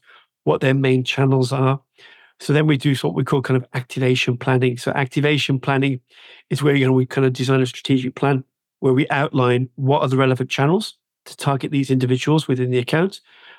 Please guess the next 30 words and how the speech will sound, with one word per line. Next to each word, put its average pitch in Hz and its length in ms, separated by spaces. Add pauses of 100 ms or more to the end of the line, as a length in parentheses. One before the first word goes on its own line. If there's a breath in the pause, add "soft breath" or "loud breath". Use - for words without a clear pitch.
(100)
what 147 200
are 139 60
the 143 140
right 139 300
tactics - 640
to - 160
use 131 480
to - 180
target 131 320
those 127 220
individuals, 131 640 (440 loud breath)
and 131 160
then 139 140
we 139 100
work 147 380
on 135 140
that 139 220
to 143 100
actually - 240
pull 143 320
that 127 240
through 135 400
the 127 80
account. 127 260
So 190 80
that's 175 80
kind 147 160
of 131 80
an 139 60
activation 131 760